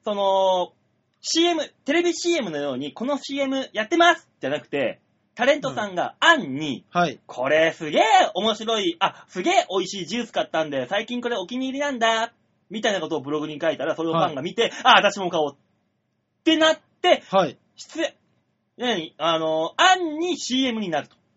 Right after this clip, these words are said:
Speaker 2: あー、なるほど。あの、依頼されたわけじゃないけど、その人が紹介して、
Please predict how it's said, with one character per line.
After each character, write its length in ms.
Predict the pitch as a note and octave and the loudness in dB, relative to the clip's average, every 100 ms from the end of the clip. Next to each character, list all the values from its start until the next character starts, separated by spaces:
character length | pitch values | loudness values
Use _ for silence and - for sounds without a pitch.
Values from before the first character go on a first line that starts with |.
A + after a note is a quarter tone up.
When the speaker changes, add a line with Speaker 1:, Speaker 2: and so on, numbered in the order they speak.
| _ _ - | _ _ 4
Speaker 2:
あ 200 | A3 C4 | 8 8
ー、 0 | |
な 100 | C4 | 8
る 80 | C4 | 6
ほ 120 | C4+ | 8
ど。 220 | C#4 B3+ - _ _ _ _ _ _ | 8 8 4 _ _ _ _ _ _
あ 140 | F#3 G#3 | 0 2
の、 260 | G#3+ G#3 G#3+ | 4 4 4
依 60 | |
頼 220 | A#3+ D#4 | 8 8
さ 100 | D4+ | 8
れ 100 | D#4 | 6
た 80 | D#4 | 8
わ 140 | D4+ D#4 | 8 8
け 80 | |
じ 100 | D4 | 4
ゃ 60 | A#3+ | 0
な 80 | A#3+ | 0
い 60 | |
け 80 | A3+ | 0
ど、 100 | G3 | 0
そ 100 | F#3 | -2
の 100 | A3+ | -4
人 180 | C#4+ D#4 | -2 -2
が 140 | A#3+ G#3+ | 0 0
紹 240 | C4+ C#4 | 0 0
介 280 | C#4 C#4 C#4+ | 2 2 2
し 120 | - | -4
て、 280 | E4+ E4 C#4 | 0 2 2